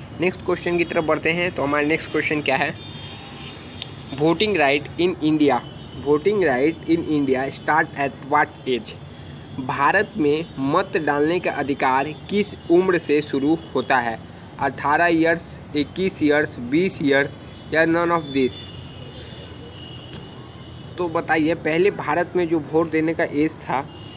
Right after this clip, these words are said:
वो कितना था? ये तो घटा के किया गया है, पहले कितना था? कमेंट बॉक्स में ये बताइए कि पहले वोट देने का एज था, वो कितना था?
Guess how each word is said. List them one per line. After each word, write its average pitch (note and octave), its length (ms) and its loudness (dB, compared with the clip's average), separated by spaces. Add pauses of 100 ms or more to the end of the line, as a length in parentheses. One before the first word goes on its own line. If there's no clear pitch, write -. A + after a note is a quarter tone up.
(140)
वो F#3 340 2 (340)
कितना E3+ 340 4
था? A#2+ 380 -2
ये D#3+ 120 4
तो F#3+ 140 0
घटा D3 360 2
के E3 140 0
किया D3 280 2
गया C3 180 2
है, C3 160 0 (360)
पहले F3+ 280 4
कितना D#3 360 0
था? A#2 240 -2 (120)
कमेंट D3+ 240 0
बॉक्स D#3 220 0
में D#3 80 0
ये D#3+ 120 4
बताइए D3 360 2
कि C#3+ 140 -2
पहले D3 340 2
वोट D3+ 340 2
देने C#3 220 2
का C3+ 180 -2 (100)
एज D3 260 0
था, - 340 -4 (300)
वो E3+ 120 4
कितना C#3 380 -2
था? A#2 260 -2